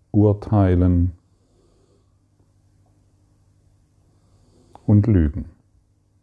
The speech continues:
Weil wir ständig unsere Wahrheit, unsere eine Wahrheit verleugnen. Ja,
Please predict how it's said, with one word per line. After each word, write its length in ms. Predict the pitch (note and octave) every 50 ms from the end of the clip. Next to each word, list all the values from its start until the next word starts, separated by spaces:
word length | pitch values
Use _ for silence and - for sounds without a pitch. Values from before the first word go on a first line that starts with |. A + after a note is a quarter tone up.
| _ _ _ _ _ _ _ _ _ _ _ _ _ _ _ _ _ _ _ _ _ _ _ _ _ _ _ _ _ _ _ _ _ _ _ _ _ _ _ _ - _ _ _ _ _ _ _ _ _ _ _ _ _ _ _
Weil 240 | - - D#2 D#2 D#2
wir 120 | D#2+ D2+
ständig 840 | D2 - - - E2+ E2 F#2 G2 A2 B2+ C#3 C#3+ - - _ _ _ _ - _ _ _ _ _ _ _ _ _ _ _ _
unsere 400 | - E2 D2+ D2 F2 D#2+ D2 C#2+
Wahrheit, 600 | C#2+ C2+ D2+ E2 F2 F2+ G#2 A2 A2 A2+ A#2 - -
unsere 360 | D2 - - - - - -
eine 340 | D#2 E2 F#2+ G#2+ A#2 A#2 A2+
Wahrheit 480 | G2+ E2+ D#2+ D#2 D#2 D#2 D#2+ E2 -
verleugnen. 800 | - - F2 E2 D2 C2+ C2+ C2 - - C2 - - - E2+ E2+ - _ _ _ _ _ _ _ _ _ _ _ _ _ _ _ _ _ _ _ _ _ _ _ _ _ _ _ _ _ _ _ _ _ _ _ _ _ _ _ _ _ _ _ _ _ -
Ja, 340 | G2+ D#2+ D2 C#2 B1+ - -